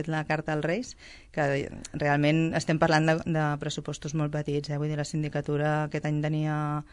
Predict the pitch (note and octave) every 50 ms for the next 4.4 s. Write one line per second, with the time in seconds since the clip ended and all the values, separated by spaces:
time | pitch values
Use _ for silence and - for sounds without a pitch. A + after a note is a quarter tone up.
0 | - - - - _ _ _ - D3+ - D3 D3 - D#3 D3 D3 D3 D3 D3+ D3
1 | D3 D3+ D3+ D3+ C#3+ - D#3+ - D#3+ D#3 D#3+ D#3 D3+ D3+ D3 D3+ D3 D3 D3 D3
2 | D3+ D3 - D3 - D3 C#3+ - D#3 C#3+ - D3 D3+ D#3 D3+ - F3 D#3 - -
3 | D3+ - D3+ D3 D3 D3 D3+ D#3 D3+ D3+ D3 C#3+ D#3 D3+ C#3+ C#3 D3 D3+ E3 F3
4 | D#3+ D3+ D3+ C#3+ C#3+ C#3 C#3